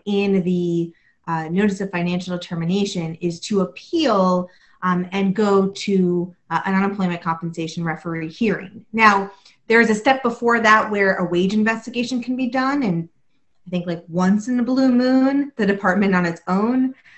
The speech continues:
uh, may find, uh, that the wages should have been included, um, but more often than not, um, it'll go to an unemployment compensation referee, and the referee is asking really one question, which is whether, uh, the work was done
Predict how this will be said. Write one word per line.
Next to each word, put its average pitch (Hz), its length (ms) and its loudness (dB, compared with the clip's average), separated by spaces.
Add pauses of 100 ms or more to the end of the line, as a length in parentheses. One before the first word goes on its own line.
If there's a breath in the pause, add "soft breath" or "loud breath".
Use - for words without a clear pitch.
(140 loud breath)
uh, 208 280 4
may 208 240 2
find, 220 500 0 (220)
uh, 185 400 2
that 185 220 -2
the 196 80 -2
wages 185 420 0
should 185 120 -4
have 185 120 -2
been 190 140 -2
included, 269 640 -2 (320 soft breath)
um, 170 260 -4
but 190 260 -2
more 226 280 6
often 214 340 8
than 185 140 4
not, 165 360 -2 (300)
um, 160 400 -2
it'll 180 220 0
go 180 240 4
to 180 160 -2
an 180 40 0
unemployment 175 440 -4
compensation 165 680 -4
referee, 190 840 0 (400 soft breath)
and 220 100 2
the 226 60 0
referee 254 720 2
is 180 320 -4 (280)
asking 196 420 2
really 180 180 2
one 214 420 4
question, 131 680 -8
which 170 160 -8
is 175 140 -4
whether, 233 680 0 (300 loud breath)
uh, 180 240 0
the 196 100 0
work 208 380 0
was 214 200 0
done 175 380 0